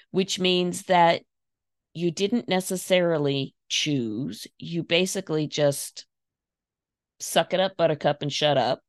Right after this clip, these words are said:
<laughs> Don't say anything until you're on your own. So you didn't necessarily have to agree, but as a child, you weren't necessarily given the freedom and the openness to say, "This is my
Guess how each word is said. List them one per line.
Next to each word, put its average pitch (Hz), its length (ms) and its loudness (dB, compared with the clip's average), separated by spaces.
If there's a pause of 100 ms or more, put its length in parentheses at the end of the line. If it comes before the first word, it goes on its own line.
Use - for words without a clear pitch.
(380)
<laughs> - 300 2
Don't 330 240 2
say 226 260 6
anything 165 600 2 (300)
until 180 280 2
you're 170 220 6
on 160 160 4
your 143 180 2
own. 143 320 2
So - 160 -4
you 175 160 0
didn't 233 320 -2
necessarily 196 680 -2
have 160 220 0
to 147 180 -6
agree, 147 680 2 (500)
but 185 180 6
as 175 180 4
a 180 60 -4
child, 151 540 4
you 160 80 -6
weren't 175 220 0
necessarily 185 640 0
given 165 340 -2
the 156 80 -4
freedom 175 440 -2
and 143 120 -2
the 143 140 -4
openness 151 500 -2
to 151 100 -4
say, 147 320 4
"This 190 220 -4
is 202 140 -6
my 175 460 2